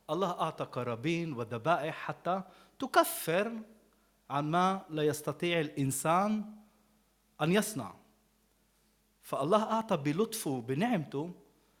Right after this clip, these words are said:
حتى يقدر يوفر للشعب الإمكانية إنه يكونوا بعلاقة معهم، ومن خلال هاي العلاقة يكون في، إيه، إيه،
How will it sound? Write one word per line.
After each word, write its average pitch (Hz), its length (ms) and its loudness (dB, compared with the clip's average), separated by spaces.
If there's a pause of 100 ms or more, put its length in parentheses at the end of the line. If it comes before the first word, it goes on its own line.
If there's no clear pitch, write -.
(100)
حتى 143 680 -2 (360)
يقدر 135 680 -2 (280)
يوفر 123 760 0 (1160)
للشعب 143 640 2 (1000)
الإمكانية 175 800 4
إنه 143 140 4
يكونوا 170 320 -2
بعلاقة 131 540 0
معهم، 117 560 -4 (480)
ومن 139 180 0
خلال 151 320 0
هاي 151 160 2
العلاقة 135 520 2
يكون 143 340 -4
في، 139 320 -6 (680)
إيه، 117 600 -8
إيه، 113 680 -8